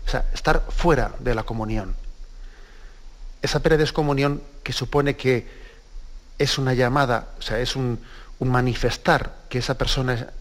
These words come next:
ha roto por ese acto, ha roto la comunión con la Iglesia, está también ligando, ligando la decisión de Dios, que supone que por ese acto que ha cometido ha roto la comunión con Dios.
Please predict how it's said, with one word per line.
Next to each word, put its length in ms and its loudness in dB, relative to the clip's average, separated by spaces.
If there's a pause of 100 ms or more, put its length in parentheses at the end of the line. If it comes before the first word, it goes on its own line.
(140)
ha 100 4
roto 460 4
por 160 0
ese 220 0
acto, 420 -2 (640)
ha 100 4
roto 360 4
la 120 2
comunión 540 0
con 160 0
la 60 0
Iglesia, 440 -4 (1300)
está 200 2
también 360 4
ligando, 640 4 (680)
ligando 500 2 (200)
la 140 4
decisión 500 2
de 120 4
Dios, 380 2 (1600)
que 80 -8
supone 400 2
que 160 0
por 220 -2
ese 180 4
acto 240 2
que 80 2
ha 60 0
cometido 600 2
ha 120 4
roto 360 4
la 120 0
comunión 480 -2
con 180 -8
Dios. 320 -6